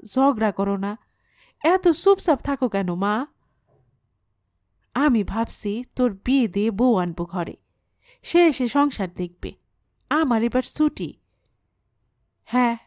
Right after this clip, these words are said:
তাহলে তো তোমার, আহ, পোয়া বারো, যেটুকু সংসারে ছিলে তাও থাকবে না, সেটি হবে না।" "আমার তো বয়সও হয়েছে সলিম,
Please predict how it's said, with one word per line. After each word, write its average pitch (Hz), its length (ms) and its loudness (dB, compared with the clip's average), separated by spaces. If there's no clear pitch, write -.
তাহলে 254 400 4
তো 339 120 0
তোমার, 320 520 2
আহ, 254 100 0
পোয়া 339 220 4
বারো, 185 400 0
যেটুকু 262 400 2
সংসারে 277 480 0
ছিলে 269 340 -2
তাও 254 200 4
থাকবে 185 380 -6
না, - 200 -14
সেটি 294 400 -2
হবে 233 280 2
না।" - 200 -12
"আমার 277 320 4
তো 233 100 -2
বয়সও 208 500 2
হয়েছে 190 420 -2
সলিম, 196 500 -4